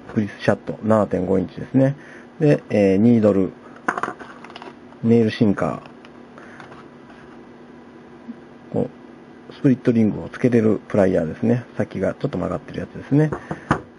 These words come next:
で、これを開けていただくとですね、このように、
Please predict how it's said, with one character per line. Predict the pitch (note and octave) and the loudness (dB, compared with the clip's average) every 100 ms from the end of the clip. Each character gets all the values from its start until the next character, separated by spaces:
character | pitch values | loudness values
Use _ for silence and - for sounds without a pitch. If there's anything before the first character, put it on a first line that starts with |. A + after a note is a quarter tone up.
| - - F3 | -20 -6 -4
で、 | |
こ | D#3+ F#3 | 2 4
れ | F#3 | 6
を | F#3 F#3+ - - - - D#3 | 4 2 -2 -20 -20 -14 -4
開 | D#3 | -2
け | D#3+ | 2
て | E3 | 2
い | D#3+ | 4
た | D#3+ | 4
だ | D3+ | 2
く | - | 0
と | A#2 | -2
で | E2+ | 0
す | G#2 | 2
ね、 | A2 G2 - - - - - - - - | 2 2 -6 -20 -20 -20 -20 -20 -20 -4
こ | D#3+ | 0
の | D3+ | 2
よ | C3 | 4
う | G#2 | 2
に、 | D3 | 0